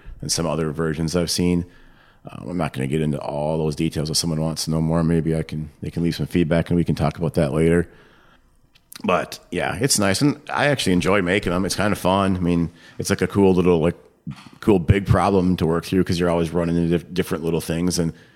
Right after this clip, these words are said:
you kinda work your way through it, and it's, it, I enjoy it. I mean, usually by, I say that now, uh, at week four of the project, I'm just like, "I need to get this son of a <laughs> bitch done, and I can't wait." Like, the last rivet or the last weld or whatever it is, is, is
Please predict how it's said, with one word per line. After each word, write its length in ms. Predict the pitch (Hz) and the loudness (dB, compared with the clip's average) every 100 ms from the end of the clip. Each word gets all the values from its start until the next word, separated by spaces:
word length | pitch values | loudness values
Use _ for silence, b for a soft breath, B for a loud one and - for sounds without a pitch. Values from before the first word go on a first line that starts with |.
| b b - | b b -8
you 60 | |
kinda 180 | - 90 | -2 0
work 220 | 80 82 | 2 0
your 120 | 85 85 | 4 4
way 80 | |
through 260 | 110 80 95 | 4 4 4
it, 80 | 73 | 2
and 140 | 73 - | -2 -2
it's, 240 | - 143 - - | -2 0 -2 -2
it, 280 | 101 127 - - | 0 0 -2 -4
I 80 | 104 | 0
enjoy 360 | 117 90 92 98 | 2 4 4 4
it. 140 | 98 | 2
I 20 | - | 0
mean, 300 | 80 78 71 - - | -2 -2 -6 -16 -6
usually 280 | - 117 101 | 2 4 4
by, 240 | 87 87 85 | 2 0 0
I 80 | |
say 240 | 95 131 123 | 2 4 4
that 200 | 107 82 | 2 2
now, 380 | 90 90 104 110 B B B B _ | 0 2 2 -2 B B B B _
uh, 220 | - 85 82 - | -4 -2 -2 -2
at 140 | 98 95 | 0 2
week 200 | 110 113 | 2 2
four 400 | - 101 107 104 | 2 4 6 4
of 120 | 98 | 2
the 80 | 98 | 4
project, 560 | 104 101 98 110 - - | 4 4 2 0 -2 -8
I'm 160 | 82 | -4
just 160 | 82 - | -2 -4
like, 180 | 76 - | -6 -2
"I 60 | |
need 220 | 78 82 78 | 0 0 0
to 80 | |
get 160 | 69 78 | -4 -6
this 120 | - | -4
son 160 | - 80 | 0 0
of 100 | 76 | 0
a 60 | 92 | 4
<laughs> 80 | |
bitch 260 | - 123 - | 4 4 0
done, 360 | - 117 110 123 B B B - | 0 2 2 0 B B B -2
and 100 | 98 | 0
I 60 | |
can't 320 | 104 127 117 101 | 2 2 2 2
wait." 320 | 110 113 107 | 4 4 2
Like, 160 | 101 | 0
the 100 | 90 | 2
last 360 | 101 104 101 101 | 2 2 2 2
rivet 320 | 95 95 98 | 4 4 4
or 80 | 95 | 4
the 100 | 85 | 4
last 300 | 87 95 90 | 4 2 0
weld 380 | 87 92 92 92 | 2 4 4 4
or 100 | 90 | 4
whatever 400 | 90 104 104 92 | 4 4 2 2
it 80 | 90 | 2
is, 300 | 95 95 87 | 4 4 2
is, 260 | 85 80 - | -2 -4 -2
is 200 | 95 | 0